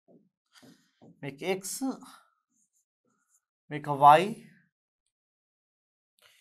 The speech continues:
මට එක, දෙක, පෙන්න බෑ. කොටු දෙකක් ගමු. එකක් කියලා මේ පැත්තට.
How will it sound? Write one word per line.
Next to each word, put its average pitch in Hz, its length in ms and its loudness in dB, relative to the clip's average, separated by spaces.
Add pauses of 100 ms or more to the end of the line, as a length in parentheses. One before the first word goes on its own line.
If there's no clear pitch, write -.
(580)
මට 151 240 -4
එක, 143 320 -10 (800)
දෙක, 131 240 -18 (320)
පෙන්න 104 240 -20 (100)
බෑ. 165 220 -18 (840)
කොටු 196 160 6
දෙකක් 185 300 10
ගමු. 214 280 8 (200)
එකක් 180 360 6
කියලා 139 300 -2
මේ 135 140 -8
පැත්තට. 139 360 -6